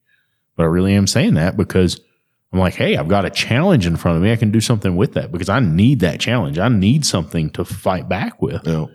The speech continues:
Speaker 1: And so I'm just curious, like, what, what was it that pushed you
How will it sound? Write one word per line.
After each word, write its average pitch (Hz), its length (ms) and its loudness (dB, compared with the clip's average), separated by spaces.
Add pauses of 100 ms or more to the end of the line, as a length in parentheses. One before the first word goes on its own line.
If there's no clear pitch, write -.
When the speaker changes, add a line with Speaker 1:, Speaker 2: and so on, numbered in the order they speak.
(1000)
Speaker 1:
And 120 160 2
so 127 120 2
I'm 139 80 0
just 127 160 0
curious, 139 340 0
like, 101 220 0
what, 120 260 0 (1080)
what - 400 0
was 147 200 4
it 120 160 2
that - 220 -2
pushed - 440 -2
you 98 560 2